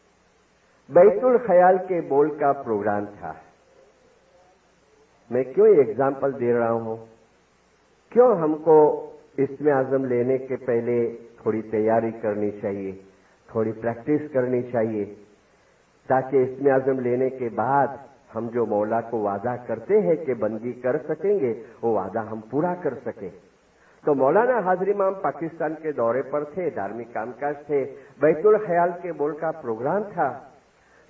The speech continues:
सिंध हैदराबाद के अंदर बोल देने को आए मौलाना हाजिर इमाम। सच शब्द की नवाजिश करने को आए और सच शब्द नवाजिश करने के पहले मौलाना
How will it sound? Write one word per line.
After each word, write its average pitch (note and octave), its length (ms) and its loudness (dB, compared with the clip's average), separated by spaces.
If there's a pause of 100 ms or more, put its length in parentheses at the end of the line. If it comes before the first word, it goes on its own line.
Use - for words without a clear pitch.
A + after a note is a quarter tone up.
(200)
सिंध D#4 300 0
हैदराबाद F#3+ 920 2
के G3+ 80 0
अंदर G3 380 0 (960)
बोल E3+ 340 6
देने A#2+ 340 -2
को G#2+ 200 -6
आए F#2 180 -4
मौलाना F#2 520 -6
हाजिर E2 240 -12
इमाम। C#2 400 -18 (920)
सच F3 220 2 (120)
शब्द D#3 240 2 (140)
की D#3 100 -4
नवाजिश B2 560 0
करने F#2+ 280 -6
को C2 180 -14
आए E2 140 -16 (1400)
और G#3+ 280 10 (220)
सच B3+ 340 2
शब्द F#3+ 260 -2 (140)
नवाजिश F3+ 380 2 (120)
करने E3 320 -2
के E3+ 180 -4 (100)
पहले D3+ 360 0 (1120)
मौलाना C#3 480 2